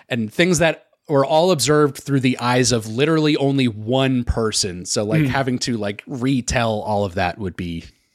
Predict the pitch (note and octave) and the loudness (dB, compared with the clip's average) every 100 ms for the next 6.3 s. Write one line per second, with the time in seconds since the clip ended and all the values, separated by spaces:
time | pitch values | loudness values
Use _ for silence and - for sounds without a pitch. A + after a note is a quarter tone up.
0 | _ _ - G#2 A#3+ G3+ A#2+ F3 F3+ F3 | _ _ -6 0 0 0 0 0 0 -2
1 | E3+ - B2 F#2 - - - _ F2 D#2+ | -4 -4 -2 -2 -4 -10 -14 _ -16 -10
2 | - E3 - _ _ _ _ _ - C3+ | -2 -2 -4 _ _ _ _ _ -10 -4
3 | E4+ C#4 G#3 F3+ D#3+ D#3 D3 D#3 D3 B2 | -2 0 0 0 0 0 0 0 0 0
4 | B2 - A2 G2+ G2+ G#2+ _ _ _ F#3+ | 0 -2 -2 -2 -2 -6 _ _ _ 0
5 | G#3 G3+ F#3 D#3+ C#3 C3+ C3+ B2+ C#3 B2+ | 2 2 0 0 0 2 0 2 2 2
6 | A#2+ A2+ | 0 -4